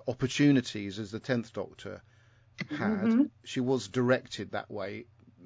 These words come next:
Speaker 1: So,
Speaker 2: Yeah, she
Speaker 1: um, yes,
Speaker 2: was.
Speaker 1: I know she wanted to portray the Doctor in a certain light, but, you know, she, I don't think she was given as many op-,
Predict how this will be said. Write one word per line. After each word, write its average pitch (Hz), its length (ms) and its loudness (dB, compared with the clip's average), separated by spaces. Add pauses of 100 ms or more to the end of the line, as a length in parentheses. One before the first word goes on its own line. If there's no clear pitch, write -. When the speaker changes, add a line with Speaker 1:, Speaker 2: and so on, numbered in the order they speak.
(100)
Speaker 1:
So, - 240 6
Speaker 2:
Yeah, 117 60 4
she - 140 -2
Speaker 1:
um, 135 100 0
yes, 135 220 4
Speaker 2:
was. 143 140 4
Speaker 1:
I 156 40 4
know 151 80 6
she 131 200 2
wanted 131 260 4
to 123 60 4
portray 127 360 0
the 117 80 2
Doctor 120 320 -2
in 113 80 -2
a 110 60 -4
certain 110 560 -2
light, 107 400 0
but, 117 140 -2 (500)
you 123 80 -4
know, 104 240 -2
she, 120 220 -8 (100)
I 131 80 0
don't 135 240 2
think 120 240 -2
she 120 100 -6
was 117 140 -2
given 117 300 0
as 110 160 -4
many 120 360 0
op-, - 200 -8